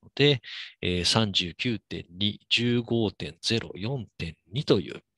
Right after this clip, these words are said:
えー、期待値ということになりますので、えー、管理会計論の合格ボーダーは五十八点四点となっています。二宮先生のですね、え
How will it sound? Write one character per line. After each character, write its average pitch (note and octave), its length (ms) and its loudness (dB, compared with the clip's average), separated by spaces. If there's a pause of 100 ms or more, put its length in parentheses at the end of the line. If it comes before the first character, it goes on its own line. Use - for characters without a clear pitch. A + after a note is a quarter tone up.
(340)
え E2+ 260 2
ー、 - 40 -
期 - 120 2
待 F2 200 2
値 - 160 4
と - 80 -8 (200)
い F2+ 60 -18
う - 20 -16
こ - 80 -16
と F2+ 120 -8
に E2+ 40 -10
な E2 80 -6
り E2+ 100 -8
ま - 80 -8
す - 200 0
の - 100 -20
で、 A2 340 0 (600)
え G#2+ 240 -2
ー、 - 60 -6
管 B2 140 2
理 A#2 80 0
会 A2 120 4
計 G2+ 140 4
論 A2+ 160 2
の F3 80 4
合 F#2+ 180 2
格 F2+ 240 -6
ボ F2 220 -4
ー - 20 -10
ダ - 120 -2
ー - 80 -2
は F2 240 -4
五 G2 160 2
十 E3+ 200 4
八 - 220 0 (140)
点 C3+ 240 2
四 E2+ 220 0
点 - 180 -10
と - 180 -18
な - 80 -20
っ - 40 -20
て - 100 -18
い - 40 -20
ま - 100 -12
す。 - 640 0
二 D#3+ 100 4
宮 A3 280 8
先 A3 160 4
生 A3 120 6
の A#2 140 0
で - 100 -14
す - 180 -4
ね、 C3+ 280 -4
え G2 60 -4